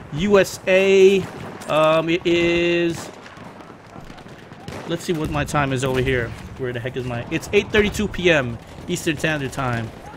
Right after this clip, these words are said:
Hard math for the martini? Yes, it is, dude.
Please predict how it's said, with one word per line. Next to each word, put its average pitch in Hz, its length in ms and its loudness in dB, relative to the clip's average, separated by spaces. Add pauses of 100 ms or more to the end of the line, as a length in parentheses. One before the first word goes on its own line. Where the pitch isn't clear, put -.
(340)
Hard 180 200 6
math 196 220 2
for 196 60 -4
the 202 60 -2
martini? 208 420 -2
Yes, 165 180 0
it 175 60 0
is, 170 320 2
dude. 151 240 -4